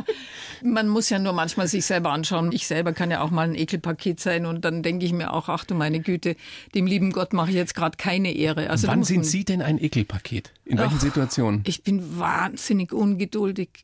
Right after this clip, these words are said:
Speaker 1: ganz furchtbar ungeduldig, wenn etwas nicht vorangeht.
Speaker 2: Und wenn sich einer nicht anstrengt, gell?
Speaker 1: Ja, wenn sich <laughs> einer nicht anstrengt, der sich anstrengen könnte. Wissen Sie, da verplempert man seine Gaben, die man vom lieben Gott bekommen hat. Wenn jetzt einer nicht kann, dann kann er nicht. Das ist in Ordnung.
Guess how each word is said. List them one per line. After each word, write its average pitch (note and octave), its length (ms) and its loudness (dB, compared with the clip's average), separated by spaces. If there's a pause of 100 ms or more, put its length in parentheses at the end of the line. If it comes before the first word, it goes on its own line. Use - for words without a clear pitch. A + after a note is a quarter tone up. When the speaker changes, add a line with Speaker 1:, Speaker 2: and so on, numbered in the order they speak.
Speaker 1:
ganz G3+ 360 2
furchtbar A3 680 0
ungeduldig, E3+ 600 -2
wenn F3 400 -2
etwas F3 340 -4
nicht G3+ 180 -2
vorangeht. F#3 920 0 (160)
Speaker 2:
Und B2 80 2
wenn C3+ 100 2
sich B2 160 2
einer A#2+ 140 4
nicht A#2 180 0
anstrengt, A2 520 -2
gell? - 120 -4
Speaker 1:
Ja, E3+ 480 0
wenn A#3 160 2
sich A3+ 180 2
<laughs> G#3 120 -2
einer G#3+ 80 -2
nicht G#3+ 260 0
anstrengt, - 920 0 (420)
der C4 160 0
sich A#3 220 0
anstrengen A#3+ 580 0 (100)
könnte. B3+ 560 0 (320)
Wissen D4+ 320 2
Sie, D4 100 6
da B3+ 100 0
verplempert B3 760 0
man D#4 240 4
seine A3 300 2
Gaben, G3 380 0
die A3+ 80 0
man G3 180 0
vom G3+ 220 0
lieben F3+ 240 0
Gott G#3 260 -2
bekommen E3+ 580 0
hat. - 260 -8
Wenn G3 140 2
jetzt A3 220 0
einer G3 220 0
nicht G3 260 -4
kann, E4 260 0
dann F#3+ 160 0
kann B3 260 2
er B3+ 60 6
nicht. G3 320 0
Das F#3+ 140 -2
ist B3+ 180 -2
in G3+ 120 0
Ordnung. F#3 500 -2